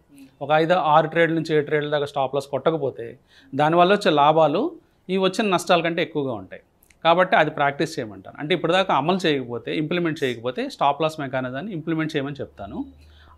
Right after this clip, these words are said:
Already ఇంప్లిమెంట్ చేస్తున్న డిసిప్లిన్ ట్రేడర్స్ ఎవరైతే ఉంటారో అప్పుడప్పుడు వెక్స్ అయిపోతూ ఉంటారు.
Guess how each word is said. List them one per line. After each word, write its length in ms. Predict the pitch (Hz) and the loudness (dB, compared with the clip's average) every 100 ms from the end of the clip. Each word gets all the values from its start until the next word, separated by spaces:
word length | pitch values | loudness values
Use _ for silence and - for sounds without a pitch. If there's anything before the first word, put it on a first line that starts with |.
| 143 180 | 4 6
Already 240 | 254 247 | 6 4
ఇంప్లిమెంట్ 580 | 220 214 214 202 196 175 | 0 -2 -2 -2 -4 -4
చేస్తున్న 280 | 160 165 139 | -4 -4 -6
డిసిప్లిన్ 460 | 139 135 170 156 | -6 -6 -4 -4
ట్రేడర్స్ 320 | 139 127 123 | -4 -6 -4
ఎవరైతే 320 | 127 120 113 113 | -6 -6 -6 -10
ఉంటారో 320 | 107 113 - | -10 -10 -8
అప్పుడప్పుడు 400 | - 202 208 190 | -4 -2 -2 -2
వెక్స్ 240 | 139 - | -2 -2
అయిపోతూ 340 | 170 147 110 98 | -4 -4 -8 -10
ఉంటారు. 500 | 90 - - _ | -14 -20 -20 _